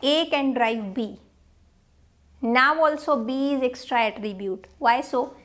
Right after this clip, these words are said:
Because see, if we remove B, then also we have B,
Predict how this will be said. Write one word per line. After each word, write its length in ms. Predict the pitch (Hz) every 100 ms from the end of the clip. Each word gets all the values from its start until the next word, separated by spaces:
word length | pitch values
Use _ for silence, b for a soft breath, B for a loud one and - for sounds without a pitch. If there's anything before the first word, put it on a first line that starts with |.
| B B B B
Because 260 | - 262 277
see, 300 | 311 226 - - _ _ _ _ -
if 180 | 269 269
we 120 | 320
remove 600 | 269 269 302 320 320 - - _ 247 214
B, 280 | 277 233
then 240 | 214 320 294
also 320 | 269 269 269
we 180 | 262 254
have 400 | - 208 214 202
B, 160 | 247